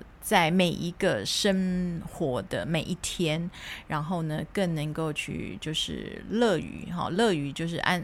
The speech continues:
安在当下，哈，然后呢，呃，乐于就是，呃，把自己的每一天呢，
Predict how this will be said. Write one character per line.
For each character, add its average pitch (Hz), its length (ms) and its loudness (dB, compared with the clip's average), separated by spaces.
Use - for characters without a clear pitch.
安 208 300 4
在 170 240 2
当 160 340 -2
下， - 300 0
哈， - 300 -6
然 - 180 -6
后 175 160 -2
呢， 160 180 -2
呃， 165 200 -2
乐 220 240 4
于 160 200 0
就 165 160 -2
是， 160 640 -6
呃， 151 200 -2
把 - 380 -4
自 226 160 -2
己 - 260 -6
的 156 80 -2
每 143 100 -2
一 175 140 -4
天 - 340 -4
呢， - 260 -8